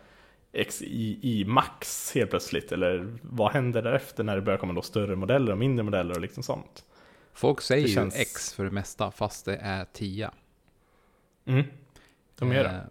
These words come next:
Speaker 2: det låter ju enklare att säga iPhone X. Alltid när jag pratar med folk, de bara, "Ja, är det nya iPhone, eh, X?" Jag bara, "Nej,
Speaker 1: Precis.
Speaker 2: det är tio S eller ja, vad det nu kan vara." Jag,
Speaker 1: Precis.
Speaker 2: jag vet faktiskt inte.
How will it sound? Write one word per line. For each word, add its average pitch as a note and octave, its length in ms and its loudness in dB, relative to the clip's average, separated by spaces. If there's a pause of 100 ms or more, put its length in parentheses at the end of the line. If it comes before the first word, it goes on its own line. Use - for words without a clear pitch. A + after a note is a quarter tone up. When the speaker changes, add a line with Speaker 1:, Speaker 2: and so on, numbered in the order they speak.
(240)
Speaker 2:
det A2 220 2
låter A#2+ 380 6
ju G2+ 140 2
enklare G#2 400 0
att F2+ 80 -6
säga F#2 360 -4
iPhone F#2 380 -8 (180)
X. - 460 -16 (280)
Alltid G#2+ 340 0
när G#2 40 2
jag F#2+ 100 -2
pratar G2+ 200 -2
med G2 120 -4
folk, F2+ 200 -4
de G2+ 120 -4
bara, A2 120 0
"Ja, B2 460 -2
är A#2 120 -6
det A#2+ 100 -4
nya F#2+ 380 -2
iPhone, F2+ 380 -8
eh, F2+ 260 -10 (640)
X?" - 600 -10 (600)
Jag - 180 -8
bara, G2 120 -2
"Nej, G2+ 120 2
Speaker 1:
Precis. A#2 340 -2
Speaker 2:
det G2+ 80 -6
är F#2+ 40 -12
tio G2+ 420 -4
S - 440 -12
eller - 240 -12 (100)
ja, - 280 -6 (140)
vad F2 140 -6
det F2 40 -8
nu F2+ 100 -8
kan F2+ 140 -8
vara." F#2 140 -8 (800)
Jag, - 160 0
Speaker 1:
Precis. - 140 -10
Speaker 2:
jag A2+ 80 4
vet D#3 260 4
faktiskt - 220 -2
inte. E2 280 -6